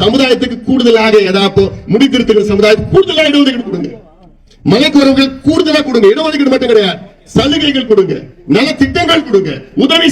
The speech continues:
செய்யுங்கள், முதலீடு செய்யுங்கள். அதுதான் கேட்கிறோம். அதுதான்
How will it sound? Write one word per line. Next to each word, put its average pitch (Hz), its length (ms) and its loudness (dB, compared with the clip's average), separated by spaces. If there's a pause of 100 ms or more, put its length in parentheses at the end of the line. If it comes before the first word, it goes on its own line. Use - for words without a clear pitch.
செய்யுங்கள், 226 400 2 (300)
முதலீடு 311 420 4
செய்யுங்கள். 247 400 0 (920)
அதுதான் 320 300 2
கேட்கிறோம். 269 340 0
அதுதான் 269 320 0